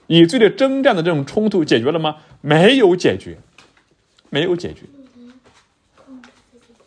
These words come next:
路德说，“情欲和圣灵相争，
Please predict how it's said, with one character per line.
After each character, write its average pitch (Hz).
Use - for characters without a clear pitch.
路 151
德 131
说 139
，“情 196
欲 254
和 131
圣 175
灵 127
相 156
争， 160